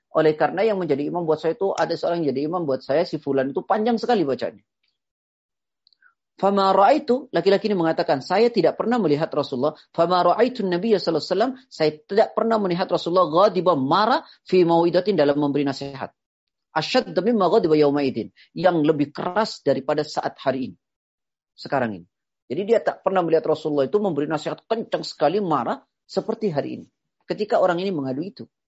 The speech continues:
Apa kata Rasulullah? "Ya ayuhan nas, wahai manusia, inna minkum munaffirin." Sungguh di antara kalian ada yang menjadikan orang lari dari agama ini.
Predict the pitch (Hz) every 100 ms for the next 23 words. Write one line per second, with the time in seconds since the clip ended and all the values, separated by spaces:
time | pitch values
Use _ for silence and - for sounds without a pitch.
0 | _ _ _ _ _ _ 190 185 180 170
1 | 165 190 185 - - 180 214 214 196 214
2 | 262 240 190 185 185 190 139 110 - _
3 | _ 214 240 214 208 240 233 226 185 165
4 | 190 185 196 220 147 - _ - 277 262
5 | 240 202 175 208 214 208 208 208 202 214
6 | 214 208 180 156 190 214 202 220 220 208
7 | 196 233 202 294 220 180 165 156 147 123
8 | 117